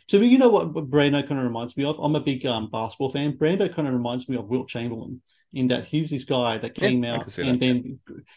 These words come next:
Speaker 1: and, like, he just dominated a game. But when people talk about the history of the game, his name for some reason gets lost in the shuffle 'cause all, everyone else could, came, came after him.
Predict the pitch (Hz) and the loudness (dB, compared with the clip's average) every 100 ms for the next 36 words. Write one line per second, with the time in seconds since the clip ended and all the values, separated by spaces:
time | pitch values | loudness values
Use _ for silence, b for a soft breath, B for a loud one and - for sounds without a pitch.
0 | b - 131 123 117 117 139 127 135 127 | b -2 2 2 0 -4 -6 -4 -4 -6
1 | - _ _ _ _ _ _ _ _ _ | -12 _ _ _ _ _ _ _ _ _
2 | _ - 165 156 170 156 151 123 123 131 | _ -6 0 4 6 6 4 2 0 0
3 | 123 123 131 123 127 131 147 131 143 123 | 0 -2 -4 -2 -2 -2 -2 -2 -2 -2
4 | 131 123 123 147 - 143 127 123 117 135 | -2 -4 -4 -6 -2 -4 -2 -4 -4 -4
5 | 127 - 127 127 131 131 123 123 123 117 | -4 0 0 0 -2 -4 -4 -4 -4 -8
6 | 117 - 107 107 - - 131 113 - 117 | -12 -12 -14 -14 -20 -10 -10 -8 -8 -8
7 | - 120 123 b b _ 131 139 135 147 | -8 -14 -16 b b _ -2 2 2 2
8 | 139 123 120 123 - 123 - 120 - 127 | 2 2 0 -2 -4 -10 -8 -8 -6 -4
9 | 120 113 117 - 123 127 107 | -4 -4 -8 -10 -12 -12 -12